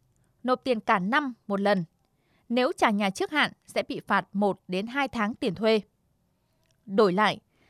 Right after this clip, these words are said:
các chủ nhà sẽ giữ ổn định giá thuê trong hai đến ba năm đầu. Các năm tiếp theo, giá thuê sẽ tăng, giảm theo thực tế thị trường. Nhưng nếu tăng, cũng không vượt quá mười phần trăm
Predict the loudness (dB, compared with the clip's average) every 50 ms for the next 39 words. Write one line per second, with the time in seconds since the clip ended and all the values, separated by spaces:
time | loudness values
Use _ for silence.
0 | _ _ -4 -2 -2 0 0 -2 -2 -2 -2 -2 -2 -4 -4 -4 -2 -4 -4 -4
1 | -6 -8 -8 -4 -2 -2 0 0 -2 -4 -4 -2 -2 -2 -2 -2 -2 -2 -2 -2
2 | -4 -6 _ -14 -4 0 0 0 0 0 0 0 0 0 0 -4 _ _ _ -4
3 | -4 -4 -4 -2 2 2 2 2 2 -2 0 2 4 4 4 2 -2 _ _ _
4 | _ _ _ _ _ _ _ _ _ _ _ -4 -4 -2 -2 -2 -4 -4 -6 -8
5 | -6 -4 -2 -2 -2 -2 -4 -8 _ _ -6 -2 0 0 0 0 -2 -4 -4 -4
6 | -4 -6 -4 -2 0 0 0 0 -2 -8 _ _ _ _ _ -10 -4 0 2 2
7 | 2 0 -4 -12 _ _ -6 -2 -2 -2 0 -2 -4 -8 -6 -6 -6 -6 -8 -10
8 | -6 0 2 2 2 2 0 _ _ _ _ _ _ _ _ _ _ _ -8 -6
9 | -4 -2 -2 -2 -2 -2 0 2 2 2 2 0 -8 _ _ _ -6 -6 -4 -6
10 | -6 0 2 2 2 2 2 0 0 0 0 2 4 4 4 2 0 -2 0 0
11 | 0 0 -2 -6 -4 -2 -2 -2 -2